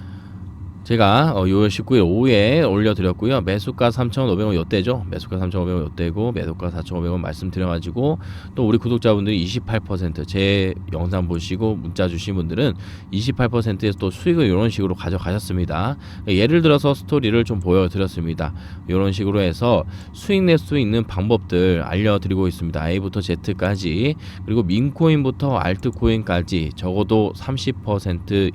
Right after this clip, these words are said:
이상부터 많게는 몇백 퍼센트 수익 낼 수 있는 타점들, 그리고 민코인 같은 경우는 여러분들 공식 코인 잡게 되면은, 어, 또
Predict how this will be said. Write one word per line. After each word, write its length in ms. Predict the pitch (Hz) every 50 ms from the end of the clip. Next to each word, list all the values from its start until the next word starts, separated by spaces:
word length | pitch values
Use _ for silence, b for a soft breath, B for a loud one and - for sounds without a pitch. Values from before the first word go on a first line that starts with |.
| 85
이상부터 920 | 82 85 82 95 95 90 82 101 87 - 90 82 87 92 101 110 92 76 78 - B B B B B B B B B B B B B B -
많게는 480 | - 101 117 117 - 165 165 175 170 139
몇백 380 | 82 82 - - 180 180 180
퍼센트 400 | - 170 160 151 151 147 - 147
수익 180 | 110 - 147 139
낼 120 | 127 98 90
수 160 | 90 101 107
있는 160 | 98 98 95
타점들, 520 | 101 120 120 - - 113 90 80 78 - - - - - - - B B B B B B
그리고 360 | - 107 110 165 170 175 170 B B B B B B B
민코인 400 | - 95 120 147 - 190 180 170
같은 260 | 165 151 - - 165 165
경우는 400 | 147 131 120 127 139 143 135 110
여러분들 260 | 98 98 101 110 101
공식 340 | 92 98 95 101 - 113 -
코인 180 | 127 113 107
잡게 260 | 104 95 87 - 104
되면은, 540 | 98 95 85 85 85 101 127 131 101 82 78 B B B B B B B B B
어, 220 | - 76 73 69 65 62 - - - - - - - - - - - - - - - -
또 180 | 92 87 85